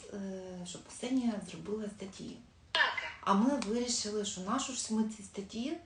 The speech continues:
будемо писати, коли ми можемо зробити формат інтерв'ю. І з цим форматом потім передати його таким, і хай вони вже самі оброблюють його в статті. Тому вирішили записати, бо це дуже цікава тема,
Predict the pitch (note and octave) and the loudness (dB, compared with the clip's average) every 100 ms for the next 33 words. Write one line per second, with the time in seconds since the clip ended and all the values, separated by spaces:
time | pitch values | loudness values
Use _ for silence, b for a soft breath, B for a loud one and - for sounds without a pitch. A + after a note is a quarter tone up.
0 | b b b F3+ - A#3+ G#3+ F#3+ F3+ - | b b b -2 2 4 4 2 -4 -8
1 | E3+ F#3+ C#4+ - A#3+ G#3+ A3 A3+ A#3 G#3+ | -6 -4 -4 0 2 6 6 6 4 2
2 | G#3 F#3+ G3+ G3+ G3 F3+ - G#3 C4+ E4+ | -2 -4 -4 -2 -4 -4 -10 -2 2 2
3 | E4 D#4 C#4+ C4+ C4+ C4+ C#4+ - B B | 0 -2 -2 -4 -2 -4 -6 -12 B B
4 | B B B B B B - C4 D#4+ F4+ | B B B B B B 0 4 6 4
5 | - - - C#4 C#4 A3+ F#3 G3 D4 F#4+ | -2 -16 -4 0 0 -2 0 2 4 2
6 | E4+ E4 E4 - - - C#4+ C#4+ A3 G3+ | 0 -4 -6 -12 -8 0 0 4 4 6
7 | G#3 G3+ C#4 D4 A3 G#3+ G#3+ - G3 D4 | 4 4 4 4 6 6 4 0 -6 0
8 | F4+ F#4+ G#3 - E4+ D4+ C4 G3+ F#3+ - | 0 0 -6 0 2 4 4 4 -2 -2
9 | D4+ F#4 F4 A3 F3+ A3 C#4 B3+ A#3 - | 0 2 2 2 2 2 2 0 -2 -2
10 | E3+ E3 A#3+ A#3+ - - F#3+ - F3 - | -4 0 0 0 -8 -10 -8 -8 -10 -10
11 | - B B B - A#3+ D#4 A#3 B3+ - | -14 B B B 0 2 4 2 2 2
12 | A3+ G#3+ F3+ F#3+ A#3+ - F4 A3 G#3+ A#3 | 4 2 2 -4 -2 4 4 4 -2 0
13 | G3+ A#3+ C4 A3 - E3+ G#3 G#3+ F#3 - | -2 0 0 -2 -4 -4 -2 -2 -4 -4
14 | A#3 E4+ D#4 G3 | -2 -2 -2 -4